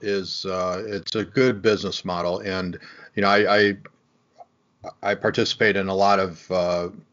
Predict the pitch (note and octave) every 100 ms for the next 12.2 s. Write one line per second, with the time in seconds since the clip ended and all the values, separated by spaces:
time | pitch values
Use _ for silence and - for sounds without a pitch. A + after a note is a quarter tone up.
0 | _ _ - F2+ F2+ F2 F#2+ F#2+ F2+ -
1 | - - G2+ F#2+ G2 G2+ F#2+ F#2+ F#2 -
2 | E2+ - A2 G2 - G#2 F#2 F#2+ F2+ F#2
3 | G#2+ C#3 C#3 G#2+ G2 G2+ G2 F#2+ F#2+ G#2+
4 | F#2+ - G#2 - - C3+ B2 G#2+ G2 -
5 | - - _ - A2 G#2+ A#2 C3 B2 A#2+
6 | B2+ C3 A#2 - - - G#2+ G#2 G#2 G2+
7 | G2+ - _ - G#2 - - G3+ C#3+ A2
8 | G#2 F#2+ G#2 - - B2+ C3 A#2+ G#2+ -
9 | - G2+ G2 - - C3+ A#2 G#2+ - F#2+
10 | G2 G2 A#2 C#3+ D3 A#2 F2 F2 G2+ A#2+
11 | A#2+ A2+ G#2+ G2+ _ - - A#2 G2 D#2+
12 | D#2 E2